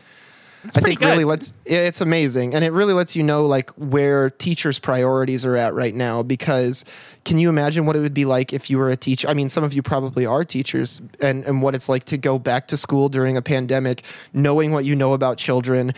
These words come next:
Speaker 2: and how hard it's going to be to keep masks on them, how hard it's going to be to keep them doing any kind of social distancing, which is to say completely and utterly impossible. And then to still, on top of the children's health and your own health being at risk,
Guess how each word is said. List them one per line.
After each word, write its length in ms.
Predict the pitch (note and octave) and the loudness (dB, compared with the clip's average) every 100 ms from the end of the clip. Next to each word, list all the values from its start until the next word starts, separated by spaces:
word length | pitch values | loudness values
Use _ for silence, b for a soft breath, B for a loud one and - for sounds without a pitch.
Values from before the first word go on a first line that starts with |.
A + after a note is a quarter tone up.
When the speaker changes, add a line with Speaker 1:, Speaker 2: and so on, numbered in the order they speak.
| B | B
Speaker 2:
and 280 | C#3 C3 B2+ | -4 -4 -4
how 180 | C3+ C#3+ | -2 -2
hard 220 | C3 C3+ | 0 -2
it's 100 | C#3 | -2
going 180 | - C#3 | -4 -4
to 60 | C3+ | -2
be 120 | C3+ | -2
to 80 | B2+ | -2
keep 240 | - C3+ | -2 -2
masks 400 | C3 B2 C3 - | 0 -2 -2 -2
on 160 | C3+ B2+ | -2 -2
them, 160 | B2 | 0
how 100 | C3 | -2
hard 180 | A#2 C3+ | 0 -2
it's 100 | C3 | -2
going 160 | - C#3 | -2 -2
to 100 | C3+ | -2
be 200 | C3+ C#3+ | -2 -2
to 60 | C3 | -2
keep 220 | - C3+ | -2 -2
them 160 | C#3 C3+ | 0 0
doing 240 | C3+ C3 | 0 0
any 200 | C3+ D#3 | 0 0
kind 200 | E3+ C#3 | 0 -4
of 80 | C3+ | -2
social 280 | C3+ B2 A#2+ | -2 -2 -4
distancing, 560 | B2+ - C3 - A#2+ | -4 -4 -2 -2 0
which 160 | B2+ C#3 | 0 -2
is 100 | C3 | -2
to 100 | A#2+ | -2
say 340 | - B2 A#2 - | 0 2 0 -6
completely 720 | - D3 - E3+ G3 G#3+ C#3+ | -4 -4 -2 0 2 2 2
and 100 | C3+ | 0
utterly 580 | B2 C3 B2 B2 A#2+ - | 0 0 0 0 0 0
impossible. 720 | B2+ B2+ B2 A#2+ B2 A2 B2 - B B B B B | -2 0 -2 -2 -4 -2 -2 -4 B B B B B
And 160 | D#3+ | 0
then 160 | E3 E3 | 0 0
to 140 | - D3 | 0 -2
still, 480 | - F#3+ F#3 D#3 - | 0 2 2 0 -4
on 160 | - D3 | -4 -4
top 280 | D#3 F#3 G3 | 0 -2 0
of 180 | E3 D3 C3+ - | -4 -4 -14 -4
the 100 | D3 | -2
children's 440 | - B3 C4 A#3+ | 0 0 0 -2
health 220 | A#3 G3+ - | 0 -2 -2
and 200 | F3 F#3+ | -2 0
your 160 | D#3+ | 0
own 140 | F3 F#3 | 0 2
health 320 | E3 D3 - | 0 0 0
being 280 | E3 E3+ C#3+ | 0 2 0
at 60 | C3 | 0
risk, 420 | D#3+ D#3 - | 0 0 -2